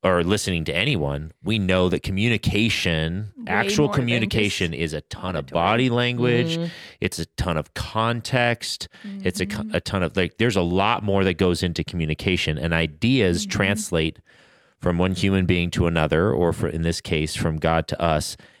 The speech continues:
Speaker 1: And he can leverage all sorts of other mechanisms in, in our bodies, in our minds, and all this stuff. It, the point is it's
Speaker 2: Mm-hmm.
Speaker 1: communication. And maybe it's partially because of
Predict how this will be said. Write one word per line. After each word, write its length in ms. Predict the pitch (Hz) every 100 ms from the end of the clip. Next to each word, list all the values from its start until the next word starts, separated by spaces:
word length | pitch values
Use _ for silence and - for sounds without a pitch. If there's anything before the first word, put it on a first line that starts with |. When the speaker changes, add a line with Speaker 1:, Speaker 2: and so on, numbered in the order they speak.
| -
Speaker 1:
And 160 | 87 80
he 240 | - 98
can 180 | - 85
leverage 500 | 80 85 82 80 71 -
all 220 | 80 76
sorts 380 | - 101 95 -
of 100 | -
other 380 | - 90 90 85
mechanisms 960 | 82 82 85 98 87 80 80 76 73 -
in, 460 | 87 90 87 82 - _ _ _ _ _ _
in 440 | 90 85 80 71 -
our 140 | 69
bodies, 720 | 71 90 110 117 113 110 - -
in 120 | 85
our 120 | 76
minds, 640 | 80 85 95 95 95 92 67
and 120 | 82
all 80 | 82
this 160 | 80
stuff. 320 | - 78 76 -
It, 120 | 87
the 80 | 87
point 400 | - 156 170 -
is 160 | 82
it's 180 | 76 -
Speaker 2:
Mm-hmm. 80 | -
Speaker 1:
communication. 840 | 95 87 80 71 101 104 - 73 76 _ _ _ -
And 280 | 98 87 - _ _ _ -
maybe 460 | 90 90 117 104
it's 140 | 82 -
partially 400 | - 101 - 85
because 420 | 73 - 80 73
of 380 | 73 67 -